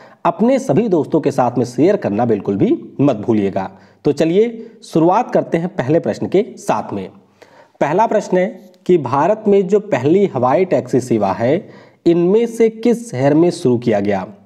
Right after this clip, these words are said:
बहुत ही महत्वपूर्ण है, already परीक्षा में पूछा जा चुका है। तो ध्यान रखिएगा, इसकी शुरुआत हुई थी चंडीगढ़ से। कहाँ से? चंडीगढ़ से इसकी शुरुआत हुई थी। तो ऑप्शन हमारा ए हो जाएगा करेक्ट। आप सभी को याद रखना है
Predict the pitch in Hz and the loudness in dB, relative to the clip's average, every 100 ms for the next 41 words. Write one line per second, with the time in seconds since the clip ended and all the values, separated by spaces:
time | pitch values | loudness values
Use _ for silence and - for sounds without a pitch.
0 | - 110 151 202 196 180 185 180 160 190 | -6 -2 -2 0 0 0 0 0 0 -2
1 | - - 135 135 156 185 127 120 156 151 | -6 -2 0 2 2 2 -2 0 0 0
2 | 220 202 160 165 160 165 151 214 - - | -2 0 2 0 2 -2 0 -4 -8 -20
3 | - - 147 117 185 190 185 208 147 - | -20 -2 0 2 0 2 0 0 -4 0
4 | 190 160 135 147 147 127 117 120 208 214 | 0 2 2 2 2 2 2 0 -2 -2
5 | 113 120 117 104 - 95 - _ _ - | 0 2 2 -2 -4 -8 -8 _ _ -2
6 | 127 170 214 277 - - - _ 160 175 | 0 0 0 -2 -6 -20 -20 _ -2 0
7 | 233 185 139 160 143 143 - 101 143 170 | 0 0 2 0 0 -2 0 0 0 2
8 | 190 175 208 294 - - - 175 147 147 | 0 2 -2 -2 -12 -12 -6 -2 0 0
9 | - 208 131 135 135 147 120 101 104 101 | 0 0 2 0 2 0 0 -2 -4 0
10 | 196 285 - - - 131 104 - - - | -2 -2 -16 -20 -4 -4 -4 -12 -20 -20
11 | _ - 127 - 143 220 214 202 185 180 | _ -2 -2 0 0 2 2 2 0 0
12 | 180 165 | 0 0